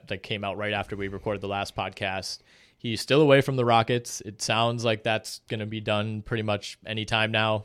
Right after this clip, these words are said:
I'm expecting that Woj tweet that they're gonna waive him or buy him out or whatever. I,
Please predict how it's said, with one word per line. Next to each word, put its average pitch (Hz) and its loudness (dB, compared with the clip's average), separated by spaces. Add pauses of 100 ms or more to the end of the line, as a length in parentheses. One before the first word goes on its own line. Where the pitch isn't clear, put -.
I'm 107 -10
expecting 107 -4
that 104 -2
Woj 107 -2
tweet 110 -4
that 104 -4
they're 104 -4
gonna 101 -6
waive 113 0
him 113 -2
or 95 -2 (240)
buy 98 -6
him 101 -10
out 107 -4
or 98 -4
whatever. 107 -2 (960)
I, 131 4